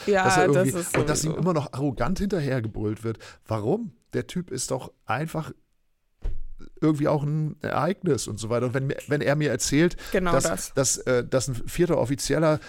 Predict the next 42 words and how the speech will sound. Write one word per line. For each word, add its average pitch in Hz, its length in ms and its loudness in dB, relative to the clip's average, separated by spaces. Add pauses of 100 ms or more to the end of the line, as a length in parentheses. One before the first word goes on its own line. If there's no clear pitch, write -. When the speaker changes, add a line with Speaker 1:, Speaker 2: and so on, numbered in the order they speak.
Speaker 2:
sagt, - 280 -2
„Jetzt - 180 -4
hast - 140 -2
du 156 40 -4
hier 165 80 -4
die 165 140 -4
Wasserflasche 180 600 0
in 175 120 4
der 160 120 4
Hand, 165 220 2
ey, 151 140 2
jetzt 160 160 -2
krieg, - 200 -4
machst 165 320 0
du - 40 -2
dich 156 140 0
noch 190 220 4
größer.“ 147 520 2
Also - 80 -20 (240)
das 123 140 -4
finde 170 140 -2
ich 156 60 4
irgendwie 151 260 2
auch - 140 -6
geil, 160 280 -2
weil 127 240 0 (180)
wie, 135 160 -2
w-, 117 120 -8 (160)
das 143 140 -2
ist 156 160 -2
doch 139 80 0
Fußball. 113 680 -4 (100)
Meine 139 340 -2
Fresse. - 420 -2 (180)
Speaker 1:
Mein, 262 320 4 (180)
ma-, 254 240 2
ma-, 240 240 2
<laughs> - 100 -6
äh, - 300 -2
das 254 220 2
sehe 302 180 4
ich 277 80 0